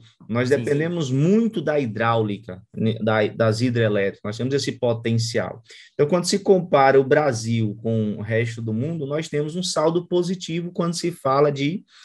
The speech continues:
Speaker 1: energia
Speaker 2: Energia limpa.
Speaker 1: limpa, né?
Speaker 2: Isso,
Speaker 1: Da energia
Speaker 2: sim.
Speaker 1: limpa. Então, ah, você aí, aluno, quando você,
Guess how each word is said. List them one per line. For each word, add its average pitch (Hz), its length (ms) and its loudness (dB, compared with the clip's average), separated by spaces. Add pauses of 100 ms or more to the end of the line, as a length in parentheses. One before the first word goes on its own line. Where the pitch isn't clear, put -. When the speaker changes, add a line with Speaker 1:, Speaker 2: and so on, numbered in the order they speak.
(340)
Speaker 1:
energia 180 240 6
Speaker 2:
Energia 139 320 6
limpa. 139 340 4
Speaker 1:
limpa, 113 540 2 (200)
né? 139 300 0 (220)
Speaker 2:
Isso, 113 160 -14
Speaker 1:
Da 120 100 -2
energia 147 460 0
Speaker 2:
sim. 151 60 0
Speaker 1:
limpa. 117 440 -2 (640)
Então, 233 320 2 (360)
ah, 135 680 6
você 160 480 2
aí, 165 240 4
aluno, 110 380 0
quando 147 420 -6
você, 139 360 -6